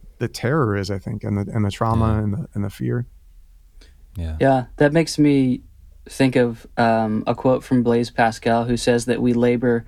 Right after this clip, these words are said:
Speaker 3: unceasingly to preserve an imaginary existence and neglect the real.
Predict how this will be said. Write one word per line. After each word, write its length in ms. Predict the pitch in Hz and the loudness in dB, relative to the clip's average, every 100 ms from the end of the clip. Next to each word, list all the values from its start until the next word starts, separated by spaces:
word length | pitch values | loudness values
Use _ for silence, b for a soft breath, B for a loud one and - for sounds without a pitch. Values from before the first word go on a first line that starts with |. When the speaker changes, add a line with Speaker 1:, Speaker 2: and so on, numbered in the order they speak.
| b b | b b
Speaker 3:
unceasingly 840 | 123 123 - 139 139 143 139 139 | 2 2 4 2 4 2 4 2
to 220 | 135 - 127 | -2 -2 -2
preserve 540 | - 120 127 127 123 | 0 2 2 2 2
an 80 | 120 | 2
imaginary 640 | 120 117 123 127 127 120 | 4 2 0 0 2 2
existence 680 | 113 120 123 - 120 - - - - | 0 -2 -2 -2 -4 -4 -8 -12 -6
and 140 | 123 120 | 0 2
neglect 400 | 117 117 117 - | 2 2 0 -2
the 100 | 113 | -2
real. 380 | 107 110 104 | 0 0 -2